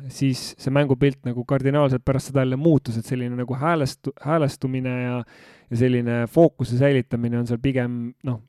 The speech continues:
pigem oluline, sest vastase, ütleme siis, kvaliteedi mõttes oli Audentes sellest eliitlusest, äh,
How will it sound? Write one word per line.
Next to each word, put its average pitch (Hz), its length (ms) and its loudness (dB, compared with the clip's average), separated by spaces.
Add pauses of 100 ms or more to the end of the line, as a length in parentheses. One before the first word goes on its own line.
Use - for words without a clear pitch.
(160)
pigem 135 240 2
oluline, 139 320 6
sest - 160 -16
vastase, 131 460 2 (260)
ütleme 127 240 -6
siis, 117 160 -8
kvaliteedi 135 480 2
mõttes 127 320 -4
oli 123 240 -2
Audentes 123 560 -2
sellest 120 240 -4
eliitlusest, 123 640 -6
äh, 117 140 -6